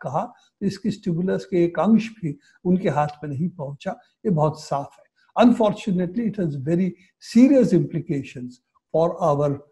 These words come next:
trajectory, and unfortunately this means the control over the trajectory, जो flattening of the graph जो कही जा रही है, वो होने, होने की संभावना इस वक्त कम है, और ये रफ्तार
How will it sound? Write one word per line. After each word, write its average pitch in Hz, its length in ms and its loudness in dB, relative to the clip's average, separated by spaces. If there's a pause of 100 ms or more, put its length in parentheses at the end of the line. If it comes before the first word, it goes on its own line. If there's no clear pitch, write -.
(160)
trajectory, 240 760 2 (300)
and 196 240 2
unfortunately 196 880 0
this 156 360 -4
means 175 300 -4 (320)
the 165 120 0
control 185 720 6
over 180 160 8
the 147 140 0
trajectory, 147 720 -4 (300)
जो - 200 0
flattening 226 540 4
of 185 120 2
the 160 200 2
graph 196 360 2
जो 180 120 4
कही 156 260 -2
जा 139 200 -4
रही 135 260 -10
है, 233 200 -6 (300)
वो 202 120 -4
होने, 156 220 -2 (220)
होने 160 180 -6
की 165 120 -10
संभावना 139 640 -8 (320)
इस 202 280 -4
वक्त - 340 -2
कम 185 260 2
है, 247 200 0 (280)
और 180 200 0
ये 180 120 4
रफ्तार 165 580 -4